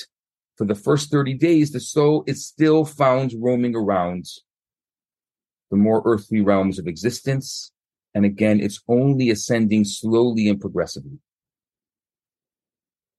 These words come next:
Now, the final stage of the mourning process is the conclusion of the first year. It's called the Yartzeit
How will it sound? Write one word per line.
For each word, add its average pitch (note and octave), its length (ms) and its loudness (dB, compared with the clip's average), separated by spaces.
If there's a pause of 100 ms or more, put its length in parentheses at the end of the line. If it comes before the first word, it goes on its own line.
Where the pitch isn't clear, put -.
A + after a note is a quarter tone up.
(800)
Now, F2 100 -6
the G2 100 -6
final E3 520 2
stage F2 680 -4 (120)
of F#2 140 -2
the G2 80 2
mourning G2+ 340 2
process E2+ 520 -4
is - 100 -8
the G2 100 -4
conclusion G#2 560 -2
of E2+ 100 0
the - 60 -10
first - 400 -2
year. G2 240 2
It's - 140 -4
called G#2 240 -2
the F2 120 -2
Yartzeit A2+ 680 0